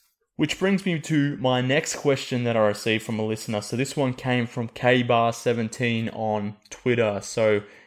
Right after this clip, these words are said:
K-Bar asks, "Am I alone in thinking the top five pick protection is really nice on this pick?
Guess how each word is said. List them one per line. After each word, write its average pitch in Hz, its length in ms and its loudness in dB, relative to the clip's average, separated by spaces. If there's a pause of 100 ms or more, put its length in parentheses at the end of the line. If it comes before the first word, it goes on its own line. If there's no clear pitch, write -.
(120)
K-Bar 113 800 4
asks, - 380 -8
"Am 123 160 0
I 127 180 4
alone 120 360 2
in 110 120 -2
thinking 117 400 -4
the 107 60 -2
top 117 280 -4
five 117 360 -2
pick - 320 -8
protection 110 580 -2
is 101 140 -4
really 113 380 0
nice 113 460 -2
on 95 220 -6
this 95 160 -10
pick? - 460 -16